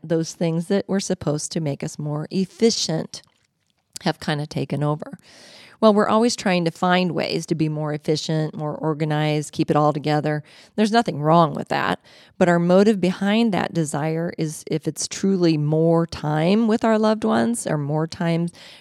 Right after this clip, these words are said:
for ourselves, for self-care, then that's awesome. Let's use it that way. But if it's about the things that muchness and manyness of the world calls success, then let's not use it that way.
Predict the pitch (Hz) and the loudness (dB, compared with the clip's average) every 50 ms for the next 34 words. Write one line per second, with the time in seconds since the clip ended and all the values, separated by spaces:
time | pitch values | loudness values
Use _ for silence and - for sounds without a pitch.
0 | _ - - 160 - - 151 151 - - - 165 170 180 190 208 214 220 214 - | _ -6 -6 -4 -2 -2 -2 -2 -2 -2 0 2 2 4 4 2 2 0 -2 -6
1 | - 156 - - - 147 156 165 - - - 214 214 226 226 220 190 185 185 202 | -6 -6 -4 -2 0 0 0 -2 -4 -4 -2 0 2 2 2 2 0 0 0 0
2 | 247 349 - - - - - 156 170 180 180 - - - - - - - _ _ | 0 0 -2 -6 -6 -2 0 2 2 2 0 -2 -6 -12 -12 -14 -16 -18 _ _
3 | _ - - - - - _ - 185 208 - - - 170 185 202 185 156 151 - | _ -20 -20 -20 -20 -16 _ 2 2 2 2 2 2 6 6 8 6 6 4 -4
4 | - - - - - - - - - - - 170 _ _ _ _ _ - - - | -4 -4 -4 -4 -4 -6 -6 -6 -6 -8 -12 -14 _ _ _ _ _ -20 -20 -20
5 | - - _ - - 196 175 - - - 254 320 392 - - 285 262 - - 175 | -20 -20 _ 2 2 2 2 2 2 2 4 4 4 2 0 -2 -2 0 -2 -2
6 | 139 156 151 147 147 147 - - - 151 151 - - 160 165 160 160 165 165 160 | 0 0 -2 -2 -2 -4 -6 -6 -8 -8 -8 -6 -4 -2 -2 -2 -2 -2 -4 -6
7 | 160 - 170 156 - - - - - 151 147 156 175 185 - - - - 196 190 | -6 -6 -4 -4 -4 -4 -6 -8 -8 -4 0 0 0 0 0 0 0 2 4 4
8 | 180 185 185 185 - - - - 147 147 147 147 147 165 202 214 190 160 147 147 | 6 4 4 2 -2 -4 -6 -4 -4 -4 -4 -2 2 2 4 4 4 2 2 2
9 | 143 147 151 - - 160 139 139 151 139 135 143 143 143 139 143 160 - - - | 0 0 -2 -2 -4 -6 -4 -2 -4 -2 -2 -2 0 0 -2 -2 -6 -8 -6 -4
10 | 147 139 135 131 - - - - 156 - - - - - - - 214 226 160 151 | -2 -2 -2 -4 -6 -10 -8 -6 -6 -8 -8 -10 -18 -8 -4 0 0 2 2 0
11 | 156 170 - - - - - - - - - _ - 214 220 220 214 208 208 208 | -2 -4 -6 -10 -18 -20 -20 -20 -20 -20 -16 _ 0 2 2 4 4 2 0 -2
12 | 196 - - - 262 247 - - 214 170 - - 147 135 117 - - - - - | -4 -6 -4 -2 -2 -2 0 0 0 0 0 0 -2 -2 -4 -4 -8 -10 -8 -8
13 | - - 82 78 58 | -8 -8 -8 -8 -10